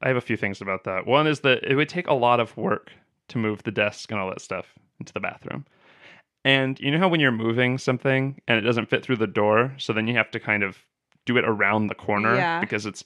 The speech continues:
Speaker 1: you know, it's like an open one, so you can put the legs in and
Speaker 2: Yeah.
Speaker 1: then kind of scooch it
Speaker 2: Mm-hmm.
Speaker 1: about. I think you had to do that too.
Speaker 2: I do too, 'cause the, it was a tight corner, like, getting into the break room and then getting into the bathroom.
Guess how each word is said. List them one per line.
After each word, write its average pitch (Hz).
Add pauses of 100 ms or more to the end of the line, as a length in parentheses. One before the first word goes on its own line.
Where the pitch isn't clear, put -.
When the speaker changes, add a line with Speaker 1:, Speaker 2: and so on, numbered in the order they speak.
Speaker 1:
you 113
know, 95
it's 98
like 92
an 98
open 113
one, 113
so -
you 98
can 101
put 113
the 104
legs 107
in 113
and 113
Speaker 2:
Yeah. 95
Speaker 1:
then 175
kind 104
of 95
scooch -
it 220
Speaker 2:
Mm-hmm. 190
Speaker 1:
about. 110 (300)
I 117
think 127
you 131
had 107
to 101
do 98
that -
too. 101 (320)
Speaker 2:
I 226
do 294
too, 285
'cause 208 (300)
the, 214 (120)
it 220
was 220
a 214
tight 214
corner, 208
like, 180 (300)
getting 214
into 208
the 240
break 233
room 240
and 208
then 208
getting 196
into 208
the 185
bathroom. 180